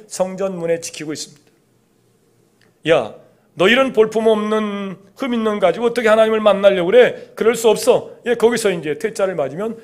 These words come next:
하나님 앞에 제사를 드릴 수 없는 거예요. 그런데 이 검열관이 성전 밖에서 산 제물에 대해서는 무슨 꼬투리를 잡아서든지 통과를 안 시킵니다. 이 매점만 운영하라는 거예요.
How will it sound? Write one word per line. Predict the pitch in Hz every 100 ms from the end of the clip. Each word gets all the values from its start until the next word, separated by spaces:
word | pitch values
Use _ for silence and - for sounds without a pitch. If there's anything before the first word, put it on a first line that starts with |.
| - _ _ _
하나님 | - 214 240
앞에 | 226 -
제사를 | 185 165 175 156
드릴 | 160
수 | - 156
없는 | 139 143 139
거예요. | 127 110 113 110 _ _ _ _ _ _ _ _ _ _ _ -
그런데 | 277 269 233
이 |
검열관이 | 240 190 190 185 214 196 151 175 - _
성전 | - 220 233 247 240 247
밖에서 | 214 214 226 220 214 220
산 | 214 208
제물에 | 208 190 185 196
대해서는 | 180 165 208 208 165 - _
무슨 | 175 247 262 - 285 285 277
꼬투리를 | - 277 269 254 254 254
잡아서든지 | 247 233 233 - 220 226 247
통과를 | 226 220 214
안 | 185
시킵니다. | - 135 117 - _ _ _ _ _ _ _ _
이 | 262 311
매점만 | 285 294 302 294 285
운영하라는 | 247 233 214 175 139
거예요. | 120